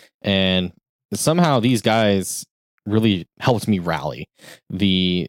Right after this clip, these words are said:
the power, the speed, the riffs, uh, they were just incredible. They were super fun to watch, had tons of stage presence. Even though they, they were kind of a smaller band, uh, it was just four people in total on stage, including the drummer. So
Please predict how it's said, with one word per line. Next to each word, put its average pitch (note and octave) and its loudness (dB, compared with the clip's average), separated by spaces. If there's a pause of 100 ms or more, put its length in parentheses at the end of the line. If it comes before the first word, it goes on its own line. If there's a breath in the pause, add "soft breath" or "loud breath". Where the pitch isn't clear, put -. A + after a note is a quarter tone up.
the G2 -4
power, B2 2
the F#2 -4
speed, B2 2
the G2 0
riffs, - -2 (520 loud breath)
uh, F2+ 0 (440)
they A2 4
were G#2+ 2
just A2+ 0
incredible. F2+ -2 (100)
They F#2 0
were F2+ -2
super A#2+ 0
fun F#2 -2
to E2+ -2
watch, F2+ 0
had E2+ -4
tons G#2 0
of F2+ -6
stage F2 -4
presence. F2+ -4 (380 soft breath)
Even D3 2
though C3+ 2
they, A#2+ 0
they C3 4
were D#3 2
kind G3 -2
of D#3+ 0
a - -2
smaller A#2 0
band, B2+ -2 (100)
uh, F2+ -2 (440)
it G2 -2
was F#2 0
just - -4
four G2+ 0
people G2+ 0
in F#2+ 0
total G2+ 0
on F#2+ 0
stage, F#2+ -4
including F#2+ -4
the A2 0
drummer. A2+ -2 (400)
So F2+ -2